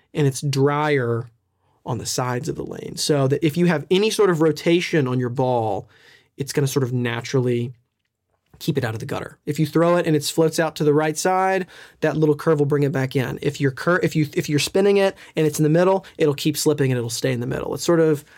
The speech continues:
th-, there's a much wider margin for error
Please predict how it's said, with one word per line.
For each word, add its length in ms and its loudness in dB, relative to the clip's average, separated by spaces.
th-, 260 0
there's 180 2
a 60 2
much 400 0
wider 920 2
margin 460 0
for 180 -8
error 420 0